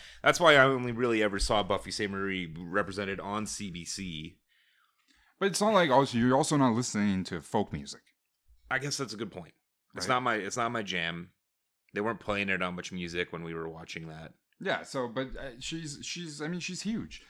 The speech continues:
Speaker 2: She's received multiple awards. She won a Juno Award, which is a, a Canadian award that only Canadians can win.
Speaker 1: Mm-hmm.
Speaker 2: Um, I think she won that in twenty eighteen.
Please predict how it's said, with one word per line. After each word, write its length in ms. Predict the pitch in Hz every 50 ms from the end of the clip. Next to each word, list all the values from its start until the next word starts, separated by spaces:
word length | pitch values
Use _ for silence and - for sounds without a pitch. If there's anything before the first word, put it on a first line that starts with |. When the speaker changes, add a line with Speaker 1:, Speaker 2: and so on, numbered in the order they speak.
| -
Speaker 2:
She's 300 | - - - 151 151 143
received 360 | 139 147 139 - 165 170 160 135
multiple 680 | 127 123 123 147 175 - - 147 147 151 147 143 - -
awards. 580 | 113 101 101 98 98 95 104 123 123 - - - _ _ _ _
She 160 | - - - 123
won 260 | 123 131 135 135 135
a 120 | 117 110
Juno 440 | 104 101 - 131 156 156 147 139 123
Award, 500 | 113 104 101 101 113 139 139 - - 98 98
which 200 | 107 104 - -
is 100 | 110 101
a, 260 | 104 98 92 92 -
a 60 | 92 98
Canadian 400 | - 110 113 113 123 123 123 117
award 380 | 110 107 104 104 104 120 127 - _ - _
that 100 | - 98
only 240 | 107 120 135 165 170
Canadians 460 | 147 - 113 104 104 95 95 92 85
can 160 | - 92 90
win. 260 | 85 80 82 92 135 - - - - -
Speaker 1:
Mm-hmm. 160 | - - - 78
Speaker 2:
Um, 300 | 92 92 87 87 85 65
I 100 | 73 98
think 200 | 95 - 110 101
she 80 | - 104
won 120 | 104 101
that 100 | 101 101
in 80 | 98 90
twenty 280 | - - 110 104 101 104
eighteen. 440 | 104 - - 135 160 170 170 175